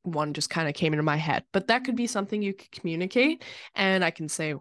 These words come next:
why it's important to me, why I value it, and that's why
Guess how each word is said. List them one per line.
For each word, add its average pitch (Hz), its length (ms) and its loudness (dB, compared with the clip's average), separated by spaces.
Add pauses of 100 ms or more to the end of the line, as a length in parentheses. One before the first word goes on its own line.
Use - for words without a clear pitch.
why 147 200 0
it's - 140 -4
important 254 440 2
to 254 100 2
me, 240 280 4
why 156 380 2
I 131 40 -4
value 220 440 4
it, 220 200 2
and 156 180 -6
that's 165 320 -4
why 165 440 -2